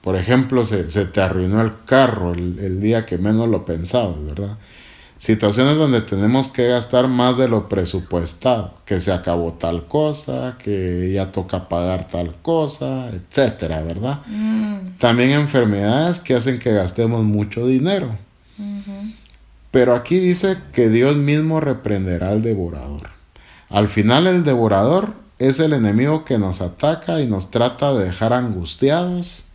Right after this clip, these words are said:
Speaker 1: nos trata de dejar en quiebra, quiere dejarnos llenos de problemas, hasta enfermos.
Speaker 2: Mm.
Speaker 1: Así quiere vernos el devorador.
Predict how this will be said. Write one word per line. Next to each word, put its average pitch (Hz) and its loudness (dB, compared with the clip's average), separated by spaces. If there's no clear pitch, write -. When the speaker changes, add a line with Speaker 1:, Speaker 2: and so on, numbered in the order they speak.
Speaker 1:
nos 104 0
trata 123 4
de 123 4
dejar 107 2
en 107 -2
quiebra, 175 0
quiere 139 6
dejarnos 120 2
llenos 135 2
de 107 0
problemas, 165 -2
hasta 113 0
enfermos. 90 2
Speaker 2:
Mm. 202 -4
Speaker 1:
Así 95 0
quiere 139 0
vernos 127 -2
el 113 0
devorador. 95 -4